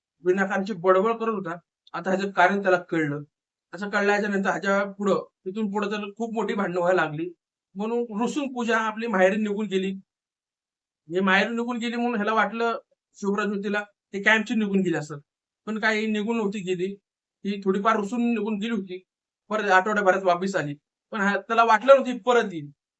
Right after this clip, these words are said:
म्हणून तो, ती गेल्याच्या नंतर एक आठवड्यापूर्वी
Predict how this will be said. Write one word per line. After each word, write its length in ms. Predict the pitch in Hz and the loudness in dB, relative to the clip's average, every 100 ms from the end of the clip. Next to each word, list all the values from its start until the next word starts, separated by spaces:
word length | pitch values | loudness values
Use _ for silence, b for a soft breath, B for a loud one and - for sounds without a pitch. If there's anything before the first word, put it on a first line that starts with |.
| _ | _
म्हणून 200 | 208 247 | -4 -2
तो, 400 | 262 262 254 254 | 0 2 2 0
ती 160 | 240 220 | -2 -4
गेल्याच्या 340 | 247 254 269 254 | 0 0 2 0
नंतर 280 | 247 254 240 - | 0 -2 -2 -6
एक 160 | 202 214 | -8 -2
आठवड्यापूर्वी 600 | 202 226 220 220 202 | 0 0 -2 -4 -4